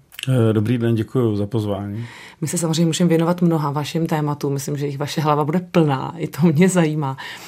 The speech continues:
Speaker 2: Ale těch třináct minut opravdu teď teda, myslím, že jsme všichni zaznamenali, ať už ukázku nebo celé, tady to kolem nás běží a je to dost čerstvé. Třináct minut se to nejmenuje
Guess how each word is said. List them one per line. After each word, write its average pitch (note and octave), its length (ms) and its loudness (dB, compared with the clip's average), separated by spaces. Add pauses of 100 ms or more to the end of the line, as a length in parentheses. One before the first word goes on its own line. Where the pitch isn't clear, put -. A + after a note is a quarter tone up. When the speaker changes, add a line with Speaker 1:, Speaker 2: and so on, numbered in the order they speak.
(160)
Speaker 2:
Ale D3 140 -4
těch F3 160 -2
třináct E3+ 420 -2
minut D3 220 -6
opravdu D3+ 440 -6
teď D3 300 -10 (180)
teda, D#3 220 -6 (180)
myslím, - 360 -12
že C3+ 60 -8
jsme D#3+ 100 -4
všichni E3+ 340 -2
zaznamenali, D3+ 580 -2
ať D3+ 120 -8
už E3 120 -8
ukázku D3 500 -6
nebo D3+ 220 -2
celé, D3 360 -4
tady C#3+ 180 -6
to - 120 -8
kolem D#3 260 -4
nás E3 180 2
běží E3 260 2
a - 20 0
je F3+ 60 4
to F3 100 -2
dost F3+ 140 -4
čerstvé. C3 540 -4 (480)
Třináct A#3 460 0
minut F3+ 180 2
se F#3+ 100 0
to F#3 100 -4
nejmenuje F3 440 0